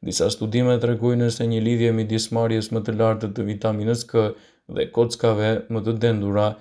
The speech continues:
duhet çuar në një rrezik të reduktuar të frakturës në hije. Kërcelli i preshit përmban sasi të vogla të mineraleve si kaliumi, ekuri, kalciumi, magnezi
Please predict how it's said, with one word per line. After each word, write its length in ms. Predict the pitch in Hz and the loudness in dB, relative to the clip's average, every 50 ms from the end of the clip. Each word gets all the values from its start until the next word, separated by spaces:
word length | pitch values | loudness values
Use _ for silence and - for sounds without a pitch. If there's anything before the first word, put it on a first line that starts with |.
| - _ _ _ _ - | -14 _ _ _ _ -8
duhet 300 | - 123 139 139 131 - | -4 0 0 0 0 0
çuar 300 | - 131 123 123 120 120 | -2 0 2 2 2 2
në 120 | 117 117 117 | 2 2 2
një 140 | 117 113 113 | 4 4 4
rrezik 340 | 113 110 107 110 123 117 120 | 4 2 2 0 -2 -2 -2
të 140 | - 117 113 | 0 0 0
reduktuar 500 | 107 101 107 101 - - 123 120 117 101 | 0 -2 -4 -4 -2 0 0 0 0 0
të 120 | 113 113 | -2 -4
frakturës 640 | 113 113 113 113 110 - 113 110 110 107 104 - - | -2 -2 -2 -2 -2 -2 -2 -2 0 -2 -2 -4 -4
në 140 | - 147 135 | -2 0 0
hije. 260 | 135 123 107 90 - - _ _ _ _ _ _ _ _ _ _ - | 0 0 -2 -4 -8 -14 _ _ _ _ _ _ _ _ _ _ -20
Kërcelli 400 | 87 - - 107 107 113 113 120 | -14 -4 0 0 2 2 2 0
i 40 | 117 | 0
preshit 400 | 120 131 139 131 131 - 127 120 - | 0 0 0 0 0 0 -2 -2 -2
përmban 360 | 120 123 127 127 127 120 113 | -2 0 2 2 2 2 2
sasi 260 | 120 120 - 131 123 113 | 0 -2 -2 -2 -2 -2
të 100 | 120 110 | -2 0
vogla 340 | 113 120 120 117 120 117 117 | 0 0 2 2 2 2 2
të 140 | - 117 113 | 2 0 -2
mineraleve 640 | 113 113 113 113 113 117 117 113 110 110 107 110 107 | 0 0 0 2 2 2 2 2 2 0 0 0 -2
si 180 | 110 - 117 - | -2 -6 -6 -4
kaliumi, 500 | - 113 113 113 110 110 110 110 113 113 113 | -2 0 0 0 0 0 0 2 2 0 0
ekuri, 300 | 110 - 113 110 107 104 | -2 -2 -2 -2 -2 -2
kalciumi, 460 | - 113 113 113 110 - 110 107 107 | 0 0 0 0 -2 -4 -4 -4 -2
magnezi 640 | 104 104 110 110 110 113 110 107 104 101 107 110 | -2 -2 -2 -2 -2 -2 -2 -2 -2 0 2 2